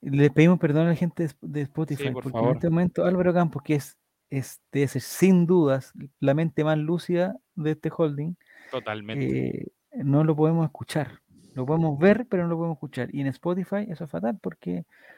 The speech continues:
Speaker 1: no lo pueden ver ni escuchar, po. Entonces no tiene ni, o sea, pero yo les quiero transmitir, eh,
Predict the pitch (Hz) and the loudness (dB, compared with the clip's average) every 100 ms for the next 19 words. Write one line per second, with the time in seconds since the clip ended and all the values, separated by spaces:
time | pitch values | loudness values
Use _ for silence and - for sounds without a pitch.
0 | _ _ _ - 165 165 175 180 170 196 | _ _ _ -4 -2 0 2 4 4 4
1 | 185 - 170 - 240 - - 120 - 160 | 4 2 0 4 4 0 -16 -16 -6 -6
2 | 143 156 156 151 160 160 160 160 156 160 | -4 -6 -6 -4 -4 -4 -4 -4 -6 -4
3 | - - _ - _ _ _ 170 185 202 | -4 -6 _ -20 _ _ _ 6 6 4
4 | 165 170 165 - 175 170 160 156 185 214 | 2 2 2 2 0 2 0 0 -2 -4
5 | - _ _ _ _ _ 151 147 143 147 | -10 _ _ _ _ _ -8 -6 -4 -6
6 | 147 143 | -6 -10